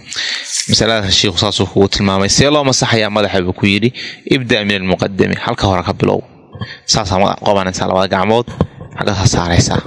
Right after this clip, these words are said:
Muu saarta? Waa wadaysaa. Waxay geenaysaa meesha ugu dambaysa. Suulasha, suulashu way rogmayaan keliya mooyaane,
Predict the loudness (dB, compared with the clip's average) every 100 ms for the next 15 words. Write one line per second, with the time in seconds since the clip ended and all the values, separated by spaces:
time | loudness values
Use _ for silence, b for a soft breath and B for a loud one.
0 | -10 -8 -8 -8 -2 2 2 2 -2 -6
1 | -8 B B B -4 -2 0 2 4 2
2 | 0 -2 -4 B B B B B B B
3 | -20 -20 -18 -20 -16 -12 0 0 2 0
4 | 2 2 2 2 2 2 0 0 0 4
5 | 4 2 0 -2 B B B 0 2 4
6 | 4 4 4 4 2 0 2 2 4 4
7 | 4 4 2 0